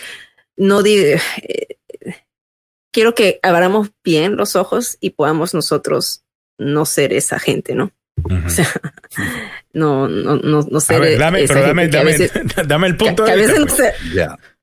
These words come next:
Speaker 1: que a veces nos cerramos, ¿no? O sea, a veces nos cerramos como, eh, la gente se informa por tweets, por YouTube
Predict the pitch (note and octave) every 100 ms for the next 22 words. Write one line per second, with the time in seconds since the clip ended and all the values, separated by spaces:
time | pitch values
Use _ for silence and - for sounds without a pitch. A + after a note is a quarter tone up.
0 | G4+ F4 G#3+ G3+ B3 A#3 G#3+ F#3+ F3+ D#3+
1 | D3 E3+ - - _ _ - - - F#3+
2 | G3 - E3 D#3 D3+ - E3+ F#3 A3+ A3
3 | F#3 E3+ E3 E3+ F#3 G3+ - F3+ D#3+ D3+
4 | - - - - - - - D3+ D3 C#3+
5 | D#3 F#3+ G#3 A3+ F#3 F#3+ F3+ F#3+ F#3 F3+
6 | - E3+ - A3 A3+ A#3 - - F#3 E3
7 | F#3 F#3 F#3 G3+